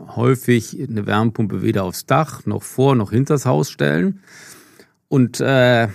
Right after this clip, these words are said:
dann ist es doch deutlich schwieriger mit den Alternativen. Was mache ich jetzt? Äh,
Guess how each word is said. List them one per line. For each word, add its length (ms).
dann 440
ist 800
es 360
doch 240
deutlich 500
schwieriger 440
mit 160
den 100
Alternativen. 1120
Was 200
mache 240
ich 140
jetzt? 460
Äh, 340